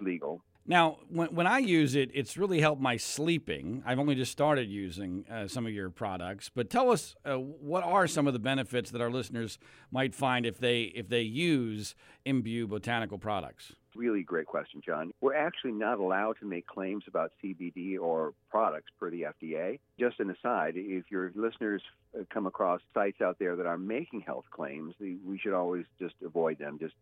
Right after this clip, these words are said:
Speaker 1: you don't wanna deal with, with folks like that. It's, it's not legal to do that. But that doesn't mean that there aren't health benefits to C B D. We at Imbue Botanicals always encourage our customers to do their own research. There is a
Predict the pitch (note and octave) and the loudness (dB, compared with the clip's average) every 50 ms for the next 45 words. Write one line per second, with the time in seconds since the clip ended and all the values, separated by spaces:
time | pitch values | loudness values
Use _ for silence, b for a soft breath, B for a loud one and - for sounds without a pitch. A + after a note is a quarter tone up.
0 | _ _ F2 F#2 F2 F2 E2+ D#2 C#2+ - F2 D#2+ D#2 D#2 D2+ - - D2 D2 D2+ | _ _ -4 -2 -2 -2 -2 -4 -4 -4 -2 -2 -2 -2 -4 -6 -10 -10 -10 -8
1 | - E2 D#2+ D2+ - - D2 C#2+ - D#2+ D2 D2 D#2 D2 - - - - - - | -4 -4 -4 -2 -2 -4 -4 -2 0 0 0 0 0 -4 -6 -8 -8 -8 -4 -2
2 | - E2 - - F2 D#2 D2+ D#2 - D#2 D2+ - A2 A#2 F#2 C#2 A1 G1+ - - | -2 -2 0 -2 -4 -4 -4 -6 -8 -10 -6 -2 -2 0 2 0 0 -2 -4 -10
3 | _ _ _ _ _ _ _ _ _ C3+ A#2+ - C#3+ D#3+ C3 - _ - C3 C#3 | _ _ _ _ _ _ _ _ _ -2 2 2 2 2 2 -2 _ 0 2 2
4 | D#3 D#3 C#3 A#2+ - F#2+ F#2+ F2+ E2+ E2 D#2+ E2 E2 - - F#2 F#2 F2 F2 F2+ | 2 0 -2 -6 -6 -6 -6 -6 -6 -6 -8 -10 -8 -6 -4 -2 -2 -2 -4 -6
5 | - - - G2 G2 - _ - D2+ D#2 D2 - D#2+ D2 _ - D#2+ - - D#2+ | -8 -6 -4 -4 -4 -4 _ -8 -8 -8 -8 -10 -12 -12 _ -16 -20 -14 -12 -10
6 | D2+ D2+ D#2+ D#2 G#2 G#2+ D#2+ B1+ - _ _ _ _ - A#2+ B2+ D3+ D3+ C#3+ B2+ | -8 -8 -6 -4 -4 -4 -4 -6 -10 _ _ _ _ -8 -2 2 4 4 4 4
7 | - - A2+ A2 A2+ G#2+ G2+ F#2+ G2 F#2+ - A#2+ A2 G#2+ G2 - F#2+ E2+ - - | 2 0 -2 -2 -2 -2 -4 -4 -4 -4 -4 -4 -4 -4 -4 -6 -8 -4 0 2
8 | G2 G2+ G2 G#2 F#2 G2 G2+ - - - G#2+ F#2+ F#2 F#2+ F2 E2 - - G2+ G2 | 4 4 4 2 0 -4 -8 -8 -4 -2 0 0 0 -2 -4 -4 -2 -2 -2 -2
9 | F#2+ - - E2+ E2 E2+ - - G2+ F2 F#2 F#2 F2 E2+ E2+ E2+ E2+ F2 F2 E2+ | -2 -4 -8 -8 -8 -8 -8 -10 -10 -6 -4 -2 0 2 2 2 2 2 0 -2
10 | F2+ F2 - - D2 B1 - - - - _ _ - G#2 G2 A2 B2+ A2 G#2+ - | -4 -4 -4 -4 -6 -6 -6 -8 -12 -16 _ _ 2 4 4 4 4 2 2 4
11 | A2+ G#2 G#2 | 2 2 2